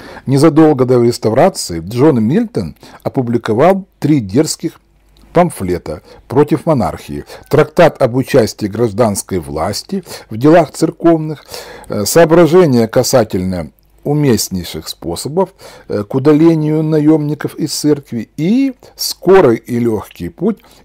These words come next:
и установление свободной республики. В дни выхода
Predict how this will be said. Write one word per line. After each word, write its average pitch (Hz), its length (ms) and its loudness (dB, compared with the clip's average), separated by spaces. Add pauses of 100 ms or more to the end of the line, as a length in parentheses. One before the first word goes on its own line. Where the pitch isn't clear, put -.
и 214 160 -2
установление 127 920 -2 (200)
свободной 139 580 0
республики. 87 680 -8 (560)
В 101 140 -8
дни 165 200 0
выхода 113 600 -2